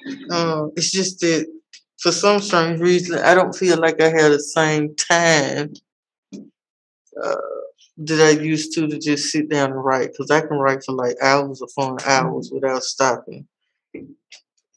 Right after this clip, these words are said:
But I think, like, right now, this more right here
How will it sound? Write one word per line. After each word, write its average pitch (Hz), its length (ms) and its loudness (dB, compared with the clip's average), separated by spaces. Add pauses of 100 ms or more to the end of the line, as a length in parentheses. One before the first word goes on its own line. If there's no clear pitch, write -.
(160)
But 160 180 6
I 160 80 10 (100)
think, 160 280 2
like, 139 280 2
right 143 280 4
now, 147 440 0 (840)
this - 540 -4
more 151 340 6
right 139 340 6
here 139 500 -4